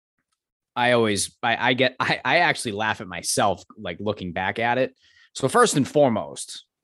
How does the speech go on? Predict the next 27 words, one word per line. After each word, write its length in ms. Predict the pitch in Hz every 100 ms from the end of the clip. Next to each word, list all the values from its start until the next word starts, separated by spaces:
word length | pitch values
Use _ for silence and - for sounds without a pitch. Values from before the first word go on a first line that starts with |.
| _ _ _ _ -
my 460 | 120 123 117 113
tenth 280 | 107 170 175
grade 180 | 180 131
English 280 | 123 127 -
teacher 520 | 147 139 151 156 139
told 240 | - 123 120
us 140 | 113
in 80 | 110
preparation 600 | - 110 104 101 113 117
for 120 | 107 101
the 120 | 98
M 120 | 107
cas, 520 | 123 120 113 - - -
for 80 |
the 100 | 101
writing, 440 | 95 98 110 135 131
he 60 | 123
goes, 120 | 104
"Watch 220 | 107 117
a 40 | 110
bunch 200 | 120 113
of 60 |
movies, 480 | 104 113 139 143 -
use 200 | 101 107
the 60 | 107
word 200 | 107 98
screenplay. 580 | - 101 98 87 65 64